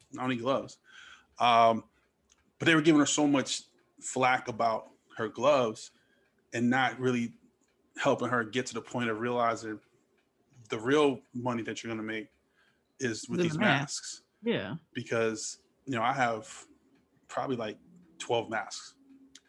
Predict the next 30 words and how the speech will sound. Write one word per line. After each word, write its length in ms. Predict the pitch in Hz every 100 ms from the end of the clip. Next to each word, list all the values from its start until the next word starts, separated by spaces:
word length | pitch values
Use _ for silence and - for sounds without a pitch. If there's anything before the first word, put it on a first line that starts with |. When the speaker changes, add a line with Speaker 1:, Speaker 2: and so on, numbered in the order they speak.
| _ _ _ -
Speaker 1:
easily, 380 | 117 - - _ - - 147
<laughs> 420 | - - - -
you 100 | 131
know, 200 | 123 120
and 220 | 113 110 - -
two 280 | 151 143
or 40 | 131
three 240 | 127 127
of 60 | 120
them 100 | 113
I 40 |
used 180 | - 90
to 60 | 101
run. 240 | 98 - _ _ _ _ _ _ _ -
Um, 360 | 101 98 95
but 120 | 123 139
the 100 | -
point 300 | 180 190 151
is, 140 | 127
like, 220 | 123 117 _
you 80 | 139
know, 140 | 123
there 160 | 113 156
is 140 | 156
this 120 | 143 131
difference 400 | 139 139 101 -
between 520 | - - 120 113 113 _ _ -
how, 520 | 120 117 113 113 -
you 100 | 123
know 280 | 110 104